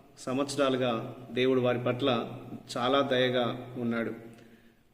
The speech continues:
దేవుడు వారికి ఎంతో దయను కనపరిచాడు. అయినప్పటికీ వారు ఇంకా పాపం చేయడాన్నే ఎంచుకున్నట్లు దేవుని వాక్యలో మనం చూస్తాం. చివరికి దేవుడు తన తీర్పును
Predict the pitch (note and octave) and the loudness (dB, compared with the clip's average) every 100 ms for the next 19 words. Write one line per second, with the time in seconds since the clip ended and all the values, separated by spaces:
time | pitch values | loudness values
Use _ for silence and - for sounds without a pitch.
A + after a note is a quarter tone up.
0 | _ C#3+ F#3 F#3 E3 E3 E3 E3 C3 C#3 | _ 8 10 10 8 10 8 8 6 6
1 | D#3+ - B2+ C#3 C#3 C3 B2 B2 - A#2+ | 4 6 4 4 4 2 0 -2 -2 -2
2 | G#2+ - - - - - _ A#2+ C3 B2 | -2 -6 -14 -20 -20 -20 _ 0 2 2
3 | C3 C3 C#3 B2+ - - - - - - | 2 2 2 2 -2 -8 -12 -14 -20 -4
4 | B2+ C3+ C3 B2+ A#2+ B2 - C#3+ D#3+ F3 | 2 4 6 4 2 -2 2 4 6 4
5 | E3 C#3+ D3 D3+ - C#3 C3+ C3 C#3 C3 | 6 6 6 4 4 4 4 4 2 2
6 | B2+ - C3+ B2 B2 B2+ A2+ - - B2 | -2 -2 0 0 0 0 0 -4 -4 -2
7 | B2+ A#2 A#2+ B2 B2 A#2+ A2+ B2 A#2 - | 0 0 0 -2 0 0 -2 -4 -8 -6
8 | A2 - - - - - _ _ - G3 | -8 -10 -16 -20 -20 -20 _ _ 6 8
9 | G#3 G3 D#3 E3 E3+ D#3 E3+ D3 C#3 B2+ | 8 8 10 10 10 8 6 4 2 2
10 | D3 - D3 C3 | 0 2 2 2